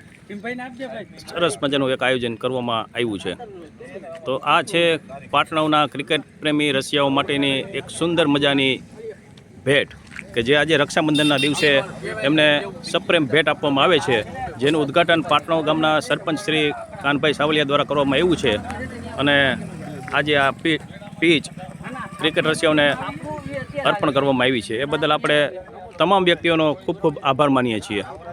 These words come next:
Speaker 2: અને આગામી દિવસોની અંદર જે લોકમેળો યોજાવા જઈ રહ્યો છે,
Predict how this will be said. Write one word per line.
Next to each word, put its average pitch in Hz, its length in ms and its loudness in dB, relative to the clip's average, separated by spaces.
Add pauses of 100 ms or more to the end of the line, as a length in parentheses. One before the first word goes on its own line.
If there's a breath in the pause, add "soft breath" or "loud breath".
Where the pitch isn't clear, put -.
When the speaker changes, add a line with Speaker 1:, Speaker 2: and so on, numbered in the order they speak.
(920)
Speaker 2:
અને 156 420 4 (200)
આગામી 175 340 4
દિવસોની 175 360 0
અંદર 170 240 2
જે 170 320 4
લોકમેળો 170 560 2
યોજાવા 160 380 4
જઈ 156 180 4
રહ્યો 170 220 4
છે, 123 220 0